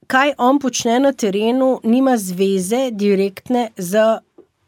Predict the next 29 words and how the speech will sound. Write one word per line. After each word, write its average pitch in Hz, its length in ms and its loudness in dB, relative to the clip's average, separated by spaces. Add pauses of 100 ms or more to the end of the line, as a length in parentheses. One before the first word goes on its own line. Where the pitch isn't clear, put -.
(120)
določeno 185 640 0
mejo. 160 460 -2 (580)
On 202 240 2
se 233 180 -6
te 233 360 -6
meje 196 440 0
očitno 180 720 -6
ne 160 280 -4
drži. 220 520 -4 (640)
Zdaj, 247 300 2
a 233 120 0
se 226 160 -4
bo 214 120 -2
zgovarjal, 226 540 2
da 196 160 -2
to 190 180 -4
ve 240 320 0
ali 202 180 0
ne 233 200 0
ve, 220 380 -2
je 196 140 -4
to 220 180 -4
njegov 202 360 0
problem. 160 520 -4
Vsak, 208 640 -4
v 185 120 -6
bistvu, 190 440 -6
lastnik 226 580 -4
pravzaprav 202 760 -4